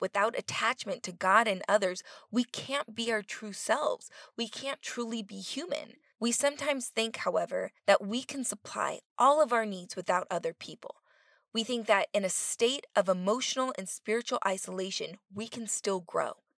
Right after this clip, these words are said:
This grave violation of the basic nature of the universe can cause serious problems. The message of the gospel is one of restoration of relationship, and that is what bonding is all about. Bonding is connecting to God, others,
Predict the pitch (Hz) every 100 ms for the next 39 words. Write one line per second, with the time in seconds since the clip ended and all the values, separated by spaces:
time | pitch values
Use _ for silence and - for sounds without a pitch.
0 | _ 254 240 - - 185 185 208 180 185
1 | 185 180 175 175 165 170 - 170 170 -
2 | 190 214 247 226 196 185 - 175 180 180
3 | 170 180 180 120 110 - - 175 185 180
4 | - - 185 180 180 180 - - 156 -
5 | - - - _ _ _ 214 214 233 -
6 | 320 277 214 190 - 175 202 - 160 170
7 | - 170 175 214 247 214 214 - 185 185
8 | 220 - 185 - 190 185 180 247 - 202
9 | - - - _ - 202 202 240 277 -
10 | 254 180 180 220 202 190 196 190 180 180
11 | 214 - - - 165 196 240 269 190 175
12 | - 175 - - 190 190 - 196 202 -
13 | 170 - 180 190 214 247 - _ _ -
14 | 180 185 180 180